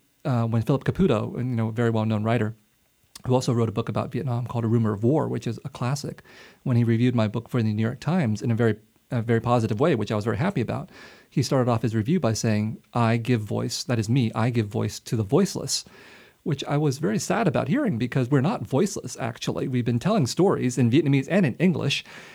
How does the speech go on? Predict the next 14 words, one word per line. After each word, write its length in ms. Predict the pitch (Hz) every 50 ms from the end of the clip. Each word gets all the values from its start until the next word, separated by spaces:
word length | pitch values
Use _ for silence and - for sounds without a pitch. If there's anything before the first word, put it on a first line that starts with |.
| - - - _ _ -
It's 240 | 151 139 127 -
just 120 | - 147 127
that 100 | 127 110
Americans 460 | 104 107 107 104 101 - 113 104 -
are 160 | - 110 104
either 200 | 104 101 104 101
deaf 480 | 98 - - 107 107 113 - - - - _ -
or 280 | 131 113 107 104 101
monolingual 760 | 104 110 110 107 107 107 107 113 110 110 110 107 104 107 120 - -
or 140 | - 131 110
don't 160 | 120 110 -
want 140 | 117 117 117
to 60 | 110
hear. 260 | 117 120 120 117 113